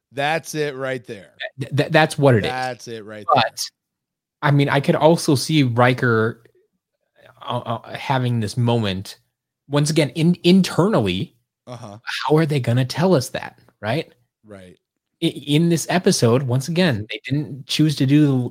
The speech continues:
Speaker 2: ca-, the first officer's log.
Speaker 1: Right.
Speaker 2: They, they decided to have Riker speak and act it out for us.
Speaker 1: Yeah.
Speaker 2: And so this is him doing that again. It's like,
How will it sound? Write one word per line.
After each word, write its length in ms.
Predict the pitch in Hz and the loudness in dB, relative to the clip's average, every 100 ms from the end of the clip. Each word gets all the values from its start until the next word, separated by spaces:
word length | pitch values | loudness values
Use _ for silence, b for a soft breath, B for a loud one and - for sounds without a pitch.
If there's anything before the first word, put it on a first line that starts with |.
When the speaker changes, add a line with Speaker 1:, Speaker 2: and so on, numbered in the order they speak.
| - | -6
Speaker 2:
ca-, 240 | 175 - | -6 -4
the 320 | 135 127 120 - | 0 0 0 -2
first 260 | - 139 139 | -2 0 2
officer's 400 | 156 - 127 107 | 0 -2 -4 -2
log. 360 | 98 92 113 - _ _ | -2 -2 -4 -8 _ _
Speaker 1:
Right. 320 | 117 110 95 _ _ _ | -16 -16 -16 _ _ _
Speaker 2:
They, 220 | 123 131 131 135 123 | 0 0 0 -8 -4
they 160 | 120 120 | -2 0
decided 420 | 123 143 127 127 | 0 2 2 2
to 60 | |
have 440 | 123 127 123 123 123 | 0 2 4 2 -2
Riker 640 | 117 104 110 120 123 120 120 | -6 0 0 0 -2 -2 -4
speak 360 | - 123 123 | -4 -2 -2
and 120 | 113 | -4
act 220 | 107 110 117 | -4 -4 -2
it 60 | |
out 160 | 117 113 | -2 -2
for 220 | - - - | -6 -12 -10
us. 220 | - - _ _ | -14 -16 _ _
Speaker 1:
Yeah. 180 | 120 170 _ _ _ 113 | -20 -20 _ _ _ -6
Speaker 2:
And 120 | 110 | -2
so 100 | 117 | -2
this 240 | 110 117 | 0 0
is 140 | 127 - | 0 0
him 160 | 117 | -2
doing 260 | 110 160 139 | 2 2 2
that 160 | 92 87 | 0 -4
again. 240 | - 87 | -6 -8
It's 160 | 98 - | -6 -2
like, 240 | 104 | -2